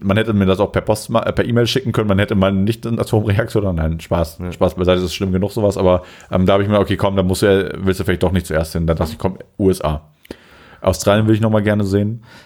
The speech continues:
Speaker 2: Ja, Australien weiß nicht, es sind zu, zu viele Tiere und gefährliche Tiere zumindest da,
Speaker 1: Äh,
Speaker 2: ne?
Speaker 1: ey, ähm, was hat hier das letzte noch erzählt? Ähm, in, als sie in Schweden war mit der Sch-, also die war ja in Australien,
Speaker 2: Mhm.
Speaker 1: äh, war dann in Schweden mit, äh, mit ihrem, äh, mit ihrem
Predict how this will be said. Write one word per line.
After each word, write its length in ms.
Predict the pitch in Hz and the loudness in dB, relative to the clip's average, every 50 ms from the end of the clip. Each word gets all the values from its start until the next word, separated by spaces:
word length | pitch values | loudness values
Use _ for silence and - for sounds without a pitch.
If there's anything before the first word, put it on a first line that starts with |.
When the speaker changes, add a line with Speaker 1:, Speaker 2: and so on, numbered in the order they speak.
| _ _ - | _ _ -6
Speaker 2:
Ja, 80 | 85 82 | -4 -4
Australien 400 | 80 - - - 98 98 98 87 | -4 -4 -4 -2 -2 0 0 2
weiß 220 | 85 87 90 - | 0 0 0 0
nicht, 140 | 82 76 73 | -4 -4 -4
es 60 | 71 | -6
sind 120 | 80 82 | -6 -8
zu, 100 | 80 - - 82 80 | -8 -10 -14 -16 -16
zu 100 | 85 - | -16 -12
viele 240 | - - 95 82 80 | -6 -2 -2 -2 -2
Tiere 500 | 80 - - - - 95 90 90 82 80 | -4 -8 -12 -6 -2 0 0 2 2 0
und 380 | 78 76 76 78 76 73 - - | 0 0 0 -2 -2 -4 -6 -8
gefährliche 460 | 78 73 - - 92 85 78 78 76 | -10 -4 0 0 2 2 0 -2 -6
Tiere 240 | - - 78 76 73 | -6 -4 -4 -4 -4
zumindest 420 | - - 73 71 71 73 - - | -6 -6 -6 -6 -6 -6 -6 -6
da, 100 | 73 71 | -4 -2
Speaker 1:
Äh, 100 | - 69 | -2 0
Speaker 2:
ne? 40 | 69 | 2
Speaker 1:
ey, 220 | 117 131 135 120 69 | 4 4 4 4 4
ähm, 920 | 87 95 95 95 95 95 95 95 95 95 92 92 95 95 92 90 90 87 80 | 4 4 4 4 4 4 4 4 4 4 4 4 2 2 0 -2 -4 -6 -4
was 220 | 80 90 98 - | -4 -4 -4 -4
hat 80 | 123 110 | -2 -2
hier 80 | 104 98 | 0 0
das 100 | 98 104 | 0 0
letzte 260 | 110 104 - - 110 | -2 -4 -4 -4 -4
noch 120 | 107 104 | -2 -2
erzählt? 480 | 101 101 - - 107 107 110 110 - - | -2 -2 -2 0 2 2 2 0 -4 -4
Ähm, 480 | - 95 92 90 90 90 90 90 92 - - | 0 0 2 2 2 2 0 -2 -4 -6 -10
in, 480 | - - 101 90 87 87 90 90 80 | -8 -4 -2 0 0 0 0 -2 -4
als 120 | - 90 - | -4 -4 -2
sie 60 | 98 | -2
in 80 | 95 85 | -2 -2
Schweden 320 | - - 101 98 104 113 | 0 0 2 2 2 2
war 80 | 117 113 | 2 2
mit 160 | 113 110 110 | 2 2 2
der 80 | 107 | 0
Sch-, 240 | 98 - - - - | -2 -4 -8 -10 -4
also 220 | - 101 87 92 90 | 0 0 2 2 2
die 160 | 92 92 95 | 2 2 2
war 100 | 98 98 | 4 4
ja 140 | 98 95 98 | 4 4 4
in 80 | 101 92 | 2 2
Australien, 720 | 87 90 - - 107 110 135 151 151 147 143 156 185 - - _ - | 0 -2 -2 -2 0 2 2 2 2 0 0 -2 -4 -8 -10 _ 0
Speaker 2:
Mhm. 300 | 101 101 98 101 127 135 - - | 2 2 2 2 0 -2 -6 -2
Speaker 1:
äh, 160 | - 104 104 98 92 | 0 2 2 4 4
war 80 | 95 95 | 4 4
dann 160 | 98 98 95 | 4 2 2
in 140 | 92 90 - | 0 0 -2
Schweden 360 | - - 101 107 120 127 123 | 0 2 2 2 4 2 2
mit, 220 | 110 104 - - - | 0 0 -2 -4 -2
äh, 280 | 101 104 95 95 95 | 2 4 4 4 4
mit 180 | 92 92 92 - | 4 2 2 0
ihrem, 500 | - 101 92 95 92 90 87 87 90 90 - | -2 -2 0 0 0 0 0 0 -2 -2 -2
äh, 480 | 85 87 85 85 82 82 80 80 80 80 | -2 0 0 0 0 -2 -2 -2 -2 -2
mit 180 | 85 85 82 | -4 -6 -4
ihrem 460 | 85 85 82 82 80 78 78 78 78 | -4 -2 -2 -2 -2 -4 -4 -6 -8